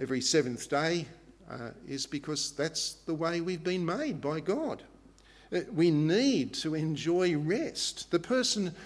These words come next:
who is all work and no rest is the person who is heading for disaster.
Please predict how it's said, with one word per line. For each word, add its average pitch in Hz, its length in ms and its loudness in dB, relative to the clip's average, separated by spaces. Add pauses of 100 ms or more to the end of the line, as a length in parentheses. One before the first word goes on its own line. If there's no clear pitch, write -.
(320)
who 175 160 2
is 151 180 0
all 196 420 4
work 185 520 2
and 131 200 0
no 175 320 2
rest 165 520 -2
is 127 140 -6
the 127 80 -10
person 156 480 -4
who 131 140 -6
is 123 160 -4
heading 131 380 -4
for 127 320 -2
disaster. 127 800 -2